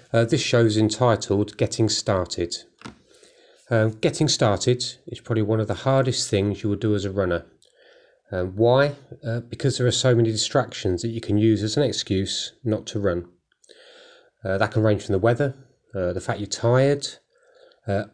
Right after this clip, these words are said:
T V and social media can be a distraction, uh, your family, uh, work commitments, uh, and some people get nervous,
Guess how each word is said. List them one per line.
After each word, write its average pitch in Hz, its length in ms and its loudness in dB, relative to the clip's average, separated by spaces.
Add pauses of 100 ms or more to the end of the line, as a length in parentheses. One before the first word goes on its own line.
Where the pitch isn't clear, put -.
(140)
T 139 240 2
V 135 300 4
and 113 160 4
social 120 400 2
media 127 540 4
can 113 200 -4
be 113 120 4
a 110 40 2
distraction, 127 800 -4 (400)
uh, 98 120 0
your 98 180 -2
family, 139 440 2 (760)
uh, 95 200 2
work 139 300 0
commitments, 110 800 0 (600)
uh, 107 260 4
and 110 100 -2
some 139 180 0
people 123 220 2
get 127 120 2
nervous, 113 720 2